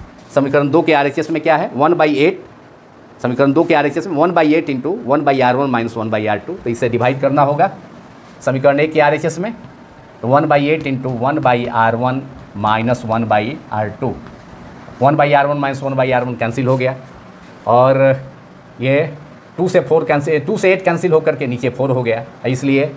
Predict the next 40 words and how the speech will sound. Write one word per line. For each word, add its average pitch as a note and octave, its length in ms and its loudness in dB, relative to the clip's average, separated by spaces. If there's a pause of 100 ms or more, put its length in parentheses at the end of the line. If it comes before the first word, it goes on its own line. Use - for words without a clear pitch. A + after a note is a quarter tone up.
एफ़ C#3+ 100 2
डब्ल्यू D3 280 2
ऊपर D3 160 2
चला, C#3 220 2
one C3 300 0
by E3+ 200 4 (240)
fifteen D#3 280 0
by D#3 160 0
one D#3 140 2
by D3 100 2
एफ़ C3+ 220 0
डब्ल्यू, A2+ 220 -6 (360)
तो B2 60 -6
इसलिए C3 280 -2
ये C#3 80 2
हो C3+ 120 2
जाएगा C3+ 280 4
एफ़ C#3+ 140 -2
डब्ल्यू C3+ 260 -2
numerator C3+ 380 0
अंश C#3+ 200 -2
में D3 120 -2
चला D3+ 180 4
जाएगा, D3+ 220 2
numerator C#3+ 420 -2
में, F#3 140 -6
तो - 300 -10
एफ़ C#3+ 100 0
डब्ल्यू C3+ 280 0
by C3+ 100 0
fifteen, D3 440 -6
fifteen C#3 280 -2
denominator C3+ 420 0
में C#3+ 140 2
रहेगा, C#3 320 2 (340)
इक्वल A#2+ 220 -4
to C3 120 -4
यहाँ D#3 160 2
भी D#3+ 80 -2
फ़ोर D#3+ 340 0